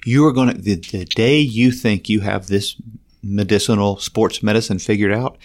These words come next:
is the day you're getting beat, right? The day you think you know, we, we preach that nonstop. You got to trust the process. You got to trust how you do things. You can't trust yourself. You know what I'm saying? The second you start trusting yourself that,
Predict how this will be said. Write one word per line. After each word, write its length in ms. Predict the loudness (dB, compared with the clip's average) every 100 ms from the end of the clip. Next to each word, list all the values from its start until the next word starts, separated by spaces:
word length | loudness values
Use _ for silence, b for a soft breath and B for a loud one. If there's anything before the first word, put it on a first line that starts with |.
| B B
is 160 | -4
the 80 | -2
day 160 | 0 0
you're 200 | -2 -4
getting 260 | -4 -6
beat, 240 | -6 -10 -14 _ _ _ _ _ _ -4
right? 200 | -2 0
The 100 | -2
day 260 | 2 2
you 220 | 4 2
think 360 | 0 2 0 0
you 100 | -2
know, 480 | 0 0 0 -2 -6 _ _ _ _ b
we, 140 | 2 2
we 180 | 4 0
preach 300 | 0 -4 -2
that 160 | -6
nonstop. 500 | -4 -6 -4 -6 -8 B B
You 120 | -4
got 160 | -2 -2
to 60 | -4
trust 340 | -8 -8 -8
the 80 | -16
process. 800 | -6 -2 -2 -4 -12 -12 -14 -18 _ b b
You 100 | 0
got 120 | 2
to 60 | 0
trust 360 | 0 -4 -4
how 220 | -6 -6
you 220 | -6 -6 -6
do 220 | -4 -6
things. 500 | -8 -12 -12 -18 -20 _ _
You 140 | -4 -4
can't 280 | -2 -4 -4
trust 260 | -10 -10
yourself. 420 | -10 -10 -12 -14 -20 _ _ _ _ _ _ -2
You 80 |
know 40 | 0
what 20 |
I'm 40 | 2
saying? 200 | 2 2
The 60 |
second 340 | -2 -2 0 0
you 100 | -2
start 240 | -2 -2
trusting 340 | -2 -4 -4 -6
yourself 420 | -4 0 -2 -2
that, 120 | -6